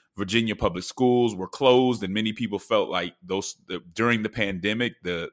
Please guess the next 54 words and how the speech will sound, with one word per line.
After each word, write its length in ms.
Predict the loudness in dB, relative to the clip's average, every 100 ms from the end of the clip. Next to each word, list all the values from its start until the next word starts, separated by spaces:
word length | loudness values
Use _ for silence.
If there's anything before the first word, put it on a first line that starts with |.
| -10
the 60 |
school 380 | -10 -2 2 2
issue 260 | 2 -2 -4
was 180 | -6 -4
handled 360 | -2 -2 -2
very 220 | -4 -6
poorly. 600 | -8 0 2 2 0 -4 -10 -20 _
There 100 | -8
was 100 | 0
also 280 | 4 4 2
conversation 640 | 0 -2 0 0 -2 -2 2
about 240 | 2 4
what 120 | 2
was 120 | 2
actually 280 | -2 -2 -4
being 220 | -4 -4 -6
taught 320 | -4 -4 -4
in 180 | -6 -6
the 60 | -8
schools. 640 | -8 -6 -8 -10 -20 -20 -20 -20 _ -2
Uh, 260 | 0 0 -2
major 480 | 0 4 4 4 -2
topics 400 | 2 2 2 -2
of 100 | -4
discussion 580 | -6 -4 -4 -4 -4 -2
where 160 | 0
I 60 | -2
think 200 | 0 0
we 80 | 2
may 160 | 2
have 80 | 2
talked 280 | 2 0 0
about 260 | 0 -2 -2
this 100 | -12
before, 400 | -10 2 4 4
but 160 | 2 -4 -16 _
Terry 240 | 2 4
McAuliffe 520 | 2 0 0 2 0 2
actually 300 | 0 2 -4
said 400 | 0 2 2 2
that 220 | -2 -2
parents 400 | -4 0 0 -2
shouldn't 280 | -4 -4 -4
be 80 | -8
telling 340 | -8 -8 -8
teachers 440 | -8 -8 -6 -8
what 260 | -4 -4 -4 -10 _ _
they 120 | -4
should 160 | -2 -4
be 100 | -6
teaching 380 | -6 -6 -6 -10
their 100 | -12
kids, 460 | -6 -6 -6 -12
which 340 | -12 -10 -10